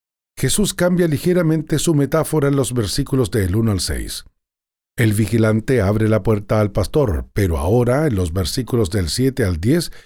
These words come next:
Jesús dice muy claramente, "Yo soy la puerta de las ovejas". Leamos el versículo siete. Volvió pues Jesús a decirles, "De cierto, de cierto os digo,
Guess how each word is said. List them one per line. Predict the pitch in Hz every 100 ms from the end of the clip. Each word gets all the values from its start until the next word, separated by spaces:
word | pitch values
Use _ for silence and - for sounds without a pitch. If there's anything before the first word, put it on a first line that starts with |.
| _ -
Jesús | 127 - 170 -
dice | 160 - 131
muy | 101 185
claramente, | 202 170 160 127 131 101 - - - _ _ -
"Yo | 101 123 160
soy | 151 156 165
la | 156 123
puerta | - 120 156 151 147
de | 120
las | 107 98
ovejas". | 95 131 73 - - - _ _ _ _ _ -
Leamos | 104 98 101 135 127
el | 131
versículo | 120 - 110 - 117
siete. | 131 139 - - - _ _ _ _ _ -
Volvió | 113 131 156 220 190
pues | 131 139 127
Jesús | 127 - 104 143 135
a | 135
decirles, | 117 - 120 67 60 60 - - - _ -
"De | 117
cierto, | - 139 156 147 165
de | 131 98
cierto | 131 127 -
os | 117 -
digo, | 101 64 60 -